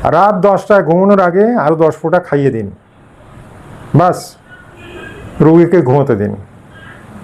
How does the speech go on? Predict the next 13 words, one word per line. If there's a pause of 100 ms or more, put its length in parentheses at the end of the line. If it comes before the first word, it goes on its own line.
(1900)
মধ্যরাত্রে (720)
ফোড়াটা (120)
ঠাস
করে
ফেটে
যাবে (120)
আপনা
আপনি, (1120)
ফেটে (100)
দেখবেন
একদম
ভেসে
যাচ্ছে,